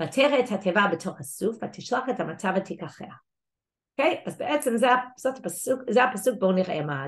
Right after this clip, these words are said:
דורשים. "נערותיה הולכות." מה זה הולכות? הולכות לאן? הולכות ליד היאור, אבל למה הפסוק מציין?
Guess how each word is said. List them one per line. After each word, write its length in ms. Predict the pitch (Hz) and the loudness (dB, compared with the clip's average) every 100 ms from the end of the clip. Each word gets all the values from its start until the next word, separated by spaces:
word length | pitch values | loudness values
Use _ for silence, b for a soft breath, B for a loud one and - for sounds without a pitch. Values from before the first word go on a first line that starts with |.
| 139 | -6
דורשים. 480 | 143 131 - 214 - _ _ _ _ 185 | -8 -6 -6 -6 -8 _ _ _ _ -4
"נערותיה 500 | 165 180 196 320 311 - - | 2 2 4 4 4 2 -4
הולכות." 400 | 196 - 208 - - | -4 -4 -10 -10 -6
מה 160 | 175 | -4
זה 120 | 214 262 - - | 2 0 0 -4
הולכות? 480 | 202 - - - - | -4 -4 -8 -12 -10
הולכות 260 | 175 - 185 | -6 -4 -2
לאן? 420 | 247 240 208 190 185 _ _ _ _ _ _ _ _ _ _ _ _ _ _ _ _ _ - | 0 0 0 -4 -14 _ _ _ _ _ _ _ _ _ _ _ _ _ _ _ _ _ -2
הולכות 180 | 170 139 | 0 0
ליד 240 | 139 147 | -2 -2
היאור, 520 | 151 254 294 202 - - | 2 6 8 6 2 -8
אבל 160 | 143 170 | -6 -6
למה 260 | 214 262 | -2 -2
הפסוק 380 | 262 240 - - | -2 -4 -12 -8
מציין? 540 | 220 262 262 269 170 | -4 2 4 2 -4